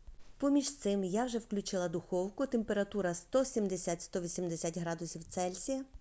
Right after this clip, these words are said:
І відразу можна прикладати готове тісто до форми для випічки. Я використовую дві форми для випічки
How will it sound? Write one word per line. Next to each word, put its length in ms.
І 100
відразу 520
можна 320
прикладати 880
готове 500
тісто 500
до 360
форми 400
для 140
випічки. 580
Я 180
використовую 680
дві 240
форми 360
для 140
випічки 600